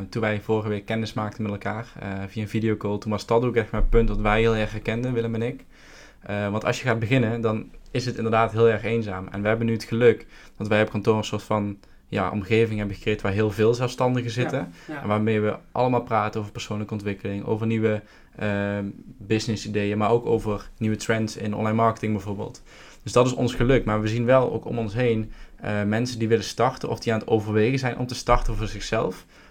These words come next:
Speaker 1: dat dat best wel een ding is wat ze tegenhoudt. Want ze zijn gewend, als ze vanuit een baan komen, om vanuit een,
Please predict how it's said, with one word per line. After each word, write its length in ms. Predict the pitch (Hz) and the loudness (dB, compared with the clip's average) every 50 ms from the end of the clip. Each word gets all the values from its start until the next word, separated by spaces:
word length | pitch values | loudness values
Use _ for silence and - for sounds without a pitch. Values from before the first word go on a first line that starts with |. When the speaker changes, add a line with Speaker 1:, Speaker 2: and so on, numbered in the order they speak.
| - - - | -20 -10 -6
Speaker 1:
dat 180 | - 101 - - | -6 -6 -2 0
dat 220 | - - - 127 | 0 0 0 0
best 220 | 117 135 139 - | 0 -2 0 0
wel 180 | - 139 127 120 | 2 4 4 4
een 120 | 113 107 | 4 4
ding 180 | 107 131 143 143 | 2 0 0 0
is 120 | - - | -2 -2
wat 140 | - 120 - | -2 -4 -4
ze 100 | - - | -6 -4
tegenhoudt. 420 | - 135 143 143 123 95 95 95 - | 0 2 2 2 2 0 -2 -2 -4
Want 120 | 101 98 | -6 -8
ze 80 | - 110 | -8 -4
zijn 220 | 104 131 120 120 | -2 0 0 0
gewend, 380 | 110 104 104 127 120 110 107 - | 0 0 2 2 2 2 0 -2
als 160 | - 101 - | -6 -6 -8
ze 80 | 107 | -8
vanuit 200 | - 110 101 98 | -6 -6 -4 -2
een 100 | 101 98 | -2 0
baan 240 | 98 104 113 117 113 | 0 0 0 0 -2
komen, 360 | 113 - 92 95 95 98 104 - | -2 -2 -2 -2 -2 -4 -6 -4
om 140 | 101 101 95 | -6 -6 -4
vanuit 300 | - 101 101 101 92 - | -2 -2 -2 -2 -2 -2
een, 220 | 98 98 95 - | -4 -4 -4 -8